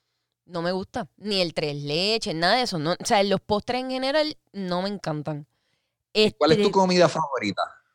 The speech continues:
Speaker 1: Mm. Lasaña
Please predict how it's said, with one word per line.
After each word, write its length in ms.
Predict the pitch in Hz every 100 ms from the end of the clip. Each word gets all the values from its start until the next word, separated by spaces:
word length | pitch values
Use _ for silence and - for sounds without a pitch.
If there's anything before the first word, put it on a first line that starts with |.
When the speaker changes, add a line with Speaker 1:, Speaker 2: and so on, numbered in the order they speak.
| _ _ _ _ _ _
Speaker 1:
Mm. 220 | 202 170 139 131 _ _ _ _ _ _ _ _ _ _ _ _ _ _ _ _ _
Lasaña 1200 | 190 170 156 - - - 254 302 294 233 196 196